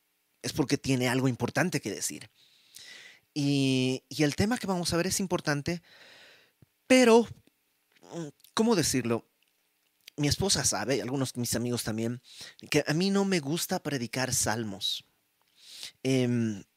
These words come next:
a menudo me ha tocado hacerlo, pero no, no, no me siento cómodo predicando salmos,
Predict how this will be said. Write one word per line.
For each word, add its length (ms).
a 60
menudo 360
me 120
ha 40
tocado 440
hacerlo, 400
pero 180
no, 140
no, 200
no 160
me 140
siento 520
cómodo 560
predicando 560
salmos, 580